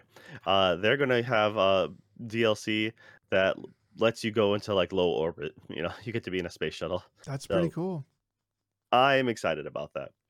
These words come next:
Speaker 1: uh, because I, I don't, I don't think you, the ceiling was that high, but I'm wondering if it's just, you know, they're gonna load up a special scenario, just, like, once you have that shuttle. Um,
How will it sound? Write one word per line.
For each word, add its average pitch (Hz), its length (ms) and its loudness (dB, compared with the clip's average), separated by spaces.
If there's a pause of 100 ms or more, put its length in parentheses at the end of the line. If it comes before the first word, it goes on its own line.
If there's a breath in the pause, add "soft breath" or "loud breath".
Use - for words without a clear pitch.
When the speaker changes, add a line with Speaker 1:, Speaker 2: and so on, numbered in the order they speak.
(580)
Speaker 1:
uh, 98 220 2
because 107 400 -2 (100)
I, 117 300 4
I 117 80 4
don't, 143 280 0 (680 soft breath)
I 104 80 0
don't 135 180 2
think 123 260 -2
you, 113 260 -2
the 104 120 -8
ceiling 120 340 0
was 92 180 -2
that 90 200 2
high, 101 380 2
but 101 160 2
I'm 92 140 2
wondering 101 220 0
if 92 100 -10
it's 85 100 -14
just, 98 300 -6
you 92 140 -8
know, 92 80 2
they're 92 120 0
gonna 95 120 0
load 90 180 2
up 87 100 -4
a - 40 -20
special 87 360 -4
scenario, 90 540 -2 (720)
just, 95 180 -4
like, 87 180 -4
once 90 320 -2
you 90 100 -6
have 85 220 -2
that 82 200 -4
shuttle. 95 480 -2 (380 loud breath)
Um, 78 480 -4